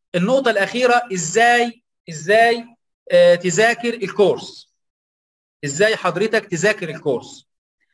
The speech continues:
آه، إحنا معانا دلوقتي تقريبا أربعتاشر أو تلتاشر محاضرة. هتشوف نوع العقد بتاعك إيه. هتشوف نوع العقد بتاعك إيه.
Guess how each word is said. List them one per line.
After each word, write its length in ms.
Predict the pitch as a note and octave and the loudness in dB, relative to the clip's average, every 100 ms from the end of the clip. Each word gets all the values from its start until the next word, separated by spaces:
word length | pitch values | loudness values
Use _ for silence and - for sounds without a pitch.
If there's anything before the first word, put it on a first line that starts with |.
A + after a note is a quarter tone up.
| _ _ _ _ _ E3+ | _ _ _ _ _ 2
آه، 500 | E3+ E3 E3+ F3+ B3 | 4 6 4 2 -2
إحنا 200 | D4+ C#4+ | -2 0
معانا 240 | C4 D4 | 0 0
دلوقتي 280 | C4 C#4 C4+ | 0 0 0
تقريبا 500 | A#3+ B3+ A#3+ A#3 A3 | -4 -2 -4 -4 -6
أربعتاشر 480 | F#3+ G3 A#3+ A#3 G#3+ | -4 -4 -4 -4 -6
أو 80 | |
تلتاشر 440 | F#3 F#3+ - G#3+ F#3+ | -4 -6 -4 -4 -4
محاضرة. 500 | E3 F3+ D3 A2+ - _ _ _ _ _ _ - | -4 -2 -2 -4 -16 _ _ _ _ _ _ -6
هتشوف 640 | G#3 G#3 - D#4 D4+ - | -6 -6 -12 -12 -12 -10
نوع 340 | G3+ A3+ C4 A3 | -6 -4 -4 -2
العقد 560 | G3+ E3 G#3+ A#3 D#3+ D#3 | -2 0 -2 -4 -14 -8
بتاعك 440 | - G3+ E3+ F3 - | -2 -2 -2 -6 -8
إيه. 340 | D#3 B2+ - _ _ _ _ _ _ _ _ _ _ _ _ | -8 -8 -12 _ _ _ _ _ _ _ _ _ _ _ _
هتشوف 540 | C#3+ D3 - A3 A3 - | -6 -4 -2 -4 -4 -14
نوع 300 | D3+ F#3 G#3 | -4 0 2
العقد 480 | E3+ C3 F#3+ F#3+ D3 | 0 -2 -4 -4 -18
بتاعك 460 | C#3 F#3+ F#3+ F#3 - | -6 -4 -2 -4 -6
إيه. 300 | C#3+ A2+ | -12 -12